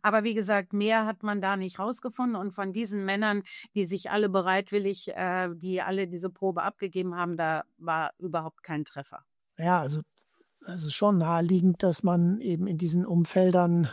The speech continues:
Speaker 2: der beiden schaut, in den beruflichen, ja, wo
Speaker 1: Ja.
Speaker 2: sie Kontakte haben, dass die gynäkologische Praxis fragliche Abtreibung, wenn sie sowas gemacht hat in der Praxis, ja, äh, das könnte natürlich ein Motiv sein. Aber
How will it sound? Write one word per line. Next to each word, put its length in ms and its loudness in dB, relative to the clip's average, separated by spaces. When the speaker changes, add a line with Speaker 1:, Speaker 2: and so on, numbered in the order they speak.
Speaker 2:
der 120 2
beiden 360 2
schaut, 460 2
in 140 2
den 120 2
beruflichen, 760 2
ja, 320 2
wo 60 -2
Speaker 1:
Ja. 180 4
Speaker 2:
sie 80 -2
Kontakte 600 -2
haben, 260 6
dass 180 -2
die 120 -6
gynäkologische 720 4
Praxis 480 0
fragliche 560 -2
Abtreibung, 680 6
wenn 120 6
sie 100 0
sowas 340 4
gemacht 420 2
hat 180 2
in 120 2
der 100 4
Praxis, 600 0
ja, 180 2
äh, 160 -4
das 320 -6
könnte 340 0
natürlich 460 0
ein 40 2
Motiv 400 0
sein. 300 4
Aber 460 8